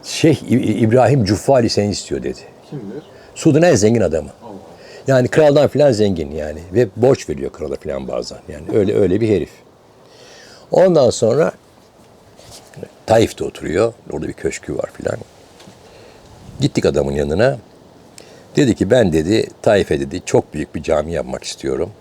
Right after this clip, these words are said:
Speaker 1: Sen de bu işi iyi biliyorsun," dedi. "Böyle haber, haber aldım, ben de gördüm." Bir, "Ee, sen yapacaksın camiyi," dedi. "Ve," dedi, "bana," dedi, "beş tane, ya-, ama üç tane proje yapacaksın," dedi, "değişik. Getireceksin.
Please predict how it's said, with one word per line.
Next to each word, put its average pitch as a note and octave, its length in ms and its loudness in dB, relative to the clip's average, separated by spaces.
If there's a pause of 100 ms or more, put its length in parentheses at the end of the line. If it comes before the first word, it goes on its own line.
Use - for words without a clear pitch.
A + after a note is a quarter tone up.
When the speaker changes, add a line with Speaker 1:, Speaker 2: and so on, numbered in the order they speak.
(760)
Speaker 1:
Sen A#2+ 260 0
de F2 100 0
bu D#2+ 100 -4
işi - 180 -8
iyi B2 160 -2
biliyorsun," - 480 -10
dedi. B1 260 -12
"Böyle C2+ 320 -6
haber, D2+ 280 2
haber D2 220 2
aldım, C#2+ 320 -2
ben C2+ 140 -4
de C2 60 -6
gördüm." D2 400 -8
Bir, D2+ 100 -10
"Ee, E2 480 2 (800)
sen C3 240 2
yapacaksın C2 540 -4
camiyi," B1 420 -8
dedi. D2+ 300 -10 (1500)
"Ve," C#3 120 4
dedi, G2 320 4 (180)
"bana," A#2 260 4
dedi, F2 280 0
"beş - 200 2
tane, F#2+ 320 2
ya-, F#2 140 0 (100)
ama G#2 180 4 (340)
üç - 200 -6
tane F2 300 2
proje F2 340 2
yapacaksın," - 500 -6
dedi, B1+ 180 -12
"değişik. - 520 -6 (680)
Getireceksin. D#2+ 680 0